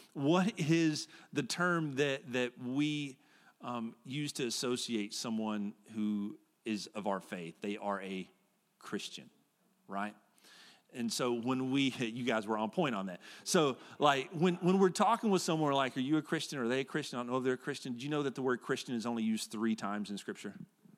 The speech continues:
It's only used three times in the New Testament, and it's not used until Acts chapter eleven when the church of Antioch is being formed. And Scripture says that, that it is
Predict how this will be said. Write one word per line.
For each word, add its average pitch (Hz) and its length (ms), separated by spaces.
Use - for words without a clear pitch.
It's 120 160
only 143 160
used 123 260
three 143 280
times 120 540
in - 80
the 110 80
New 110 160
Testament, 101 720
and 110 140
it's 104 180
not 127 260
used 120 300
until 107 300
Acts 113 260
chapter 107 380
eleven 107 460
when 104 100
the 98 60
church - 280
of 98 80
Antioch 113 440
is 95 100
being 101 180
formed. 151 380
And 104 120
Scripture 139 300
says 120 220
that, 113 180
that 151 160
it 156 260
is 151 500